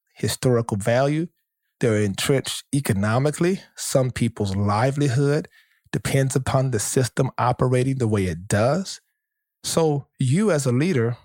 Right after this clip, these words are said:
are challenged often to come in and bring about effective change. And when you do that, you look at these systems and you find out that these systems are no longer effective or relevant,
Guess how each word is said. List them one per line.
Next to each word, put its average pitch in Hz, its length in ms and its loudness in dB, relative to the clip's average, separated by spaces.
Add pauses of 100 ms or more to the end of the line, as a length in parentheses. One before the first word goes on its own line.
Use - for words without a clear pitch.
(140)
are 120 100 2
challenged 123 480 0
often 123 300 0
to 110 80 -2
come 117 260 -2
in 117 160 0
and 110 140 -2
bring 110 180 0
about 107 380 -2 (420)
effective 113 460 0
change. 151 500 0 (680)
And 120 80 0
when 117 80 0
you 104 100 2
do 175 240 2
that, 127 320 0 (460)
you 123 100 0
look 131 300 0
at 151 160 0
these 120 180 0
systems 107 460 -2
and 104 160 0
you 104 80 0
find 107 420 0
out 139 320 0 (240)
that - 80 -6
these 110 160 -2
systems 123 500 -2
are 104 60 0
no 104 120 -2
longer 107 500 -2 (180)
effective - 640 -2
or 85 180 -4
relevant, 110 540 0